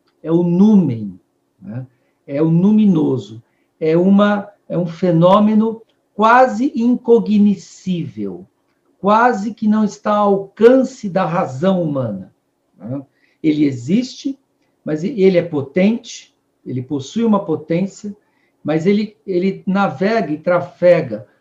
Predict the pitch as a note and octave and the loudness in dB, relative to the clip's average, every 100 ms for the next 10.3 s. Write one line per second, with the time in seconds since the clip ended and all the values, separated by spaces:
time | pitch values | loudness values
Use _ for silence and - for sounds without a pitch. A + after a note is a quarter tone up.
0 | _ _ E3+ F3 F3 G3+ G3 E3+ - E3+ | _ _ 0 2 2 2 2 0 0 0
1 | D#3+ D#3+ F3 E3 F#3+ G3 F#3+ E3 D#3 F3 | 0 -2 -4 -2 2 0 0 -4 -2 0
2 | G3+ - - _ - F3+ - D#3 E3 F3 | -2 -4 -20 _ -8 -8 -6 -2 2 2
3 | D3 - C3+ B2+ - E3 F#3+ G3 G#3 _ | 2 -4 -8 -8 -8 -6 -6 -8 -16 _
4 | _ _ _ F#3 G3+ G3 F#3 F#3+ E3 F3 | _ _ _ 2 4 6 4 2 0 -4
5 | E3+ F#3+ F#3+ D3+ C3 B2+ _ _ _ _ | -6 -4 -4 -2 -4 -8 _ _ _ _
6 | G#2+ C3 - _ _ - E3 F#3+ F3 - | -14 -14 -14 _ _ -10 -4 -4 -4 -2
7 | A#3+ A#3+ - B2+ - D#3 D#3 - B3+ E4 | 0 0 -2 -12 -10 -8 -8 4 6 6
8 | - - G#3+ F3+ E3+ E3 - C3+ C#3 G3 | 2 -2 0 2 0 -2 -8 -6 -2 -2
9 | G3+ C#3 B2+ D#3+ C3+ C#3+ B3+ A3+ D#3 F#3+ | -2 -4 -4 -4 -4 0 2 2 0 0
10 | A3+ C3 | -2 -4